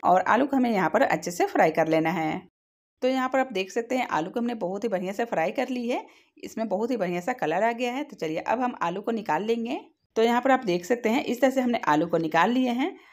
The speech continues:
अब ये जो बाकी का बचा हुआ तेल है ना, इसी में हम भिंडी ऐड कर देंगे और भिंडी को भी हम दो से तीन मिनट के लिए अच्छे से फ्राई कर लेंगे, ताकि भिंडी में भी हल्का सा कलर आ जाए और इसकी जो चिपचिपाहट होती है ना, वो ख़त्म हो जाए।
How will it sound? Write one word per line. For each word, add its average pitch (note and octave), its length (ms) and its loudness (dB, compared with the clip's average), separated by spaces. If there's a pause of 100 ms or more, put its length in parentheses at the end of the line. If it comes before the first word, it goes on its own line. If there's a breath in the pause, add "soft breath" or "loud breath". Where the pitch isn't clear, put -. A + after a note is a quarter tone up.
(160 loud breath)
अब G#3+ 140 6
ये B3 100 2
जो A#3+ 120 2
बाकी G#3 260 4
का A3+ 120 4
बचा G3+ 240 4
हुआ A#3+ 140 4
तेल G#3+ 240 2
है F#3+ 60 2
ना, A#3+ 100 2
इसी F#3 260 -4
में A#3 120 2
हम A3+ 140 2
भिंडी F#3 260 0
ऐड B3+ 140 4
कर C4 140 4
देंगे B3+ 280 2 (300 loud breath)
और E3+ 240 8
भिंडी A3+ 220 2
को B3 120 2
भी A3+ 120 2
हम A3+ 180 4
दो A3 140 2
से B3+ 120 -4
तीन A#3 240 0
मिनट F3 140 0
के F3+ 140 -2
लिए A#3+ 80 8
अच्छे F3+ 140 0
से E3 140 0
फ्राई F3 260 2
कर D#3+ 160 -4
लेंगे, D#3+ 280 -2 (480 soft breath)
ताकि G#3+ 240 2
भिंडी G#3+ 300 0
में A#3 160 2
भी B3 120 2
हल्का G#3 300 2
सा A3+ 120 2
कलर G3+ 300 4
आ A3 80 8
जाए A#3+ 200 4 (100)
और F3 260 6
इसकी G3 200 -4
जो B3 120 2
चिपचिपाहट A3 640 2
होती G3+ 200 0
है F3+ 80 0
ना, D#4+ 120 2
वो A3 140 4
ख़त्म D#3+ 260 0
हो E3 120 0
जाए। D#3 340 0